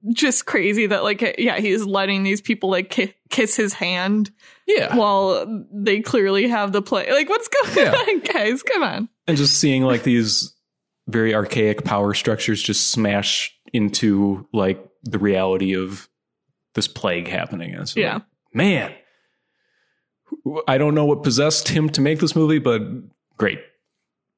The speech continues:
Speaker 1: I really think, uh, from what I've heard, it said he wants to make a Jesus movie, and this is as close as he could get.
Speaker 2: The Jesus scenes were great, as I said.
Speaker 1: Yeah,
Speaker 2: So
Speaker 1: <sighs> exactly.
Speaker 2: it worked out perfectly.
Speaker 1: How good is that main lady, too? She's so
Speaker 2: Yeah.
Speaker 1: awesome.
Speaker 2: Yeah.
Speaker 1: Yeah.
Speaker 2: Everybody was good, I thought.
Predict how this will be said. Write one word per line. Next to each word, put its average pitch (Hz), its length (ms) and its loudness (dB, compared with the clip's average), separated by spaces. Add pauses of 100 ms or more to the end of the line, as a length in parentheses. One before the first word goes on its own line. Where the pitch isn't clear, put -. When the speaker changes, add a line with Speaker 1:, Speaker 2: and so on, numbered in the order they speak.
(120)
Speaker 1:
I 311 60 0
really 392 300 2
think, 440 260 0
uh, 254 300 0
from 311 180 -2
what 294 100 -2
I've 302 140 -2
heard, 415 180 2
it 339 120 0
said 302 120 0
he 285 80 0
wants 269 280 0
to 302 60 -2
make 262 140 0
a 285 60 2
Jesus 247 420 0
movie, 170 280 -4
and 185 80 -6
this 196 160 -6
is 202 160 0
as 190 160 -4
close 208 280 -8
as - 120 -20
he 214 80 -10
could 202 180 -10
get. 226 260 -4
Speaker 2:
The 147 440 -4
Jesus 107 400 0
scenes 127 200 2
were 143 120 2
great, 202 260 2
as 110 220 -2
I 120 40 0
said. - 180 0
Speaker 1:
Yeah, 269 140 4
Speaker 2:
So 104 300 0 (120)
Speaker 1:
<sighs> - 180 -10
exactly. 247 440 -4
Speaker 2:
it 214 60 2
worked 110 300 2
out 131 340 -2 (320)
perfectly. 214 460 -4 (180)
Speaker 1:
How 480 280 2
good 302 160 2
is 302 140 2
that 233 160 2
main 202 280 0
lady, 180 280 -2
too? - 300 -2
She's 254 220 -2
so 285 140 2
Speaker 2:
Yeah. 285 60 2
Speaker 1:
awesome. 226 560 -2 (220)
Speaker 2:
Yeah. 302 160 -2 (600)
Speaker 1:
Yeah. - 120 -8
Speaker 2:
Everybody 240 360 4
was 107 120 0
good, 95 140 -2
I 90 60 -4
thought. 92 240 -6